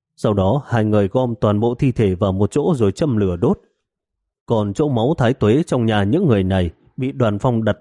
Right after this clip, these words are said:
thẳng trên bếp rồi đun sôi. Sau khi làm xong toàn bộ mọi chuyện,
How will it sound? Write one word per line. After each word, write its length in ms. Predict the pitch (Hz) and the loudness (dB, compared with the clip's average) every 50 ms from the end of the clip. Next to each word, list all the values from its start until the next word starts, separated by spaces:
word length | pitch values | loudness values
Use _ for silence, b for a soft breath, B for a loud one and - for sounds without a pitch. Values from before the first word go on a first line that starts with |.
| _ | _
thẳng 220 | - 117 101 92 87 | -2 0 0 0 0
trên 220 | - 110 101 98 | 0 0 0 2
bếp 160 | 110 147 196 - _ _ _ | 0 0 -2 -4 _ _ _
rồi 200 | - 113 101 95 | -2 -2 -2 0
đun 260 | 104 123 123 117 110 | 0 0 0 -2 -2
sôi. 300 | - - 113 107 98 92 - _ _ _ _ _ _ _ _ _ _ _ _ _ _ _ _ _ _ | -2 0 2 2 0 0 -4 _ _ _ _ _ _ _ _ _ _ _ _ _ _ _ _ _ _
Sau 180 | - - 110 92 | -6 -4 -4 -2
khi 200 | - 120 104 98 | 0 0 0 2
làm 260 | 98 107 98 95 95 | 0 0 -2 -4 -4
xong 260 | - 135 123 120 113 | -2 -2 -2 -2 -2
toàn 240 | - - 104 101 101 | -2 -2 -2 0 0
bộ 120 | 113 110 | -2 -2
mọi 220 | 110 107 104 98 98 | -2 -2 -2 -2 -4
chuyện, 300 | 95 - 123 107 92 | -2 0 0 0 0